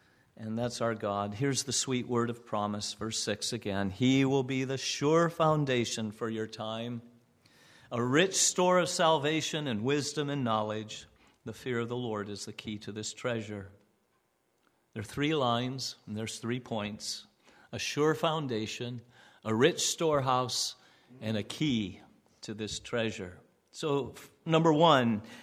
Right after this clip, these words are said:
he, the Lord, will be the sure foundation for your times. Foundations are extremely important. The structural security of the entire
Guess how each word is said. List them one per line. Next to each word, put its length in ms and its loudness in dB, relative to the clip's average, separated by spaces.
he, 340 6
the 140 2
Lord, 360 6
will 320 8
be 220 6
the 140 2
sure 420 6
foundation 1120 6
for 380 4
your 220 2
times. 840 0
Foundations 880 2
are 280 0
extremely 720 6
important. 880 4
The 120 -2
structural 520 2
security 880 2
of 220 0
the 160 -2
entire 1040 2